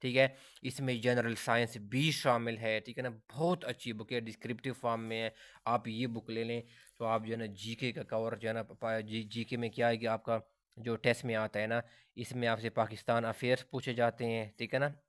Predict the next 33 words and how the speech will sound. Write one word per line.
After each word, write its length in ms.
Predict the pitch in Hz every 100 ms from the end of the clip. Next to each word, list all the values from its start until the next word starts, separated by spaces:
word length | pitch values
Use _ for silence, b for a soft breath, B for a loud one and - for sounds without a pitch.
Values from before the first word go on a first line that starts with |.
| _ 110
जो 100 | 110
बैंक 320 | 110 113 110
अल 140 | 113
हबीब 340 | 107 110 113 110
में 120 | 110
जो 220 | 110 107 -
एमटीओ 380 | 110 98 110 110 -
पोस्ट 260 | 107 -
के 80 | 107
लिए 100 | 104
जाते 300 | 101 98 101
हैं, 140 | 101 -
ठीक 140 | 104
है, 140 | 135 139 B B B B -
पाकिस्तान 460 | 117 113 - 120
अफेयर 340 | 117 113 120 117
हो 100 | 117
गया 220 | 120 113
और 100 | 110
फिर 120 | 113 110
इस्लामियात 540 | - 110 110 113 110
में 100 | 107
से 120 | 107
आपसे 280 | 95 - 110
पूछे 320 | - 107 104 104
जाते 320 | 101 101 101
हैं, 120 | 101
ठीक 140 | 113 110
है 60 |
ना, 80 | 120
तो 160 | 117 107
ये 140 | 113
इस 140 | 113